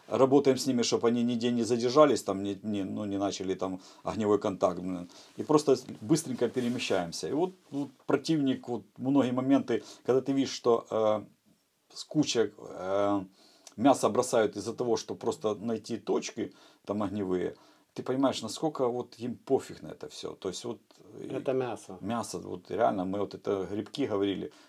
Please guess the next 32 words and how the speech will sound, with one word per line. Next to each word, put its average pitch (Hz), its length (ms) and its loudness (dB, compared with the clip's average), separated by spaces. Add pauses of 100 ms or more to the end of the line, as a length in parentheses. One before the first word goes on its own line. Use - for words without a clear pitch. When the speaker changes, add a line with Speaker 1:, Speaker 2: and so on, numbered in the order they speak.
(140)
Speaker 1:
грибки 113 400 -8
идут, 110 260 -4
ну, 92 120 -6
понятно, 92 420 -4
щас, - 320 -8
ну, 92 120 -8
вот 82 180 -12
там 87 240 -12 (240)
будем 95 300 -2
ма-, 98 200 -4
маневрировать. 92 800 -6 (1200)
Speaker 2:
Я 127 220 4
видел, 120 420 4
э, 101 640 -4
тоже 117 260 2
следил, 113 380 -2
э, 98 540 -6 (160)
в - 100 -20
тот 110 220 -8
момент, 113 440 -10
э, 104 600 -14
видео, 123 280 0
которое 110 300 -6
вы 107 160 -4
выбрасывали, 107 840 -6
с 104 100 -16
бой-, 110 280 -8
бо-, 104 140 -8
э, 104 640 -10
в 113 60 -16
городских 123 460 -2
боях. 113 400 -2